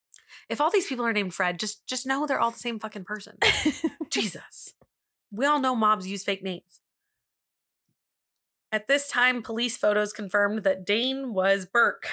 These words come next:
Speaker 1: Shocking.
Speaker 2: Shocking.
Speaker 1: So they wanted to have the P-, Chicago Police Department have participation and see if he was part of the participants of the Saint Valentine's Day Massacre. So they were like, "Hey, look at these photos of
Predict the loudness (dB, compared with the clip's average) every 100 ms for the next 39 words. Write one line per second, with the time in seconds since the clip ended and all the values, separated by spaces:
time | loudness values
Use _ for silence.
0 | -10 -12 _ _ _ _ -4 0 0 0
1 | -4 -4 -10 -4 4 4 4 4 4 4
2 | 4 2 0 -2 -4 _ _ _ _ _
3 | -20 -20 _ _ _ _ _ _ _ _
4 | _ -6 2 6 6 4 4 2 2 0
5 | 0 0 0 0 0 0 -2 0 0 0
6 | -4 -4 -8 -6 0 0 2 0 -2 -4
7 | -2 0 2 2 0 0 -2 0 -4 -2
8 | -4 -2 -2 -2 -4 -8 -10 -2 -2 -2
9 | -4 -4 -2 -4 -4 -8 0 0 0 -4
10 | -2 2 2 -2 -10 -4 -2 0 -2 -4
11 | -4 -4 -4 -6 -2 -4 -4 -4 -2 -2
12 | -2 -6 -10 -10 -10 -10 -8 -8 -8 _
13 | -10 -8 -8 -8 -10 -4 -2 0 0 -4